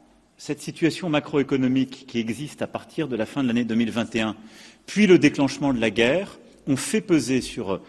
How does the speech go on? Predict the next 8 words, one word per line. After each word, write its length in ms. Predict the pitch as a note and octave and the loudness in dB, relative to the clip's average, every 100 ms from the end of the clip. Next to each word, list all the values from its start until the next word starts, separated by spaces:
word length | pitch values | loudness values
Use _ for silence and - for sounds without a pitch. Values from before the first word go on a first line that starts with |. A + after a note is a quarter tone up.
| - - - | -20 -20 -8
notre 320 | G#2+ C#3 G3+ B2+ | 0 0 2 0
Europe 340 | A2 D#3 - | 4 0 0
une 80 | B2+ | -6
situation 560 | - - B2+ - E3 | -6 -6 -6 -4 0
inédite 440 | B2+ A#2+ A2 F#3 A#2+ | 2 2 0 -8 -10
où 40 | |
ce 80 | - | -12
qui 340 | - B2 F#2 | -4 -2 -4